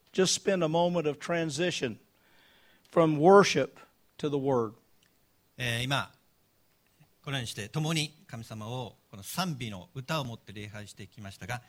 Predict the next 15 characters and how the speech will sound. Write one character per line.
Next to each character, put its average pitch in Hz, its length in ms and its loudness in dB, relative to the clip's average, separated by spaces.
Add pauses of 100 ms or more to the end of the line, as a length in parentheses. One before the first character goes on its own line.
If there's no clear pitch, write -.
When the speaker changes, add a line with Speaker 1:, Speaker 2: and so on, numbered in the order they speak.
(240)
Speaker 2:
こ 135 80 -8
れ 135 60 -6
か 127 120 -4
ら 120 180 -2 (180)
神 135 200 -8
様 113 240 -10
の 123 280 -10 (160)
そ - 140 -20
の 110 80 -14
御 107 60 -14 (240)
言 156 120 -8
葉 143 140 -4
を 131 160 -8 (400)
聞 - 0 -
く、 113 200 -10